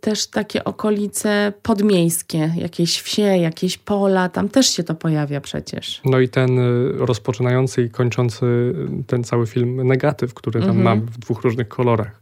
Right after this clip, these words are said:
Speaker 1: Tak.
Speaker 2: Też bardzo ciekawy i chyba niespotykany dotychczas w filmach za bardzo. Są też piękne ujęcia gdzieś tam ognia, czy płomieni, czy na przykład,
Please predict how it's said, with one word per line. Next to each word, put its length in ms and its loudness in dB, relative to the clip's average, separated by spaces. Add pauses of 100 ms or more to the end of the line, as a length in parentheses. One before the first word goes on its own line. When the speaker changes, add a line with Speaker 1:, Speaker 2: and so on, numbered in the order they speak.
(100)
Speaker 1:
Tak. 240 -4
Speaker 2:
Też 160 2
bardzo 240 2
ciekawy 440 2
i 40 -2
chyba 240 2
niespotykany 600 0
dotychczas 440 -4
w 40 -18
filmach 300 0
za 120 -2
bardzo. 400 -2 (480)
Są 140 2
też 120 -2
piękne 340 2
ujęcia 300 6
gdzieś 200 -6
tam 160 0
ognia, 480 2
czy 120 -12
płomieni, 580 2
czy 140 -4
na 100 2
przykład, 480 -4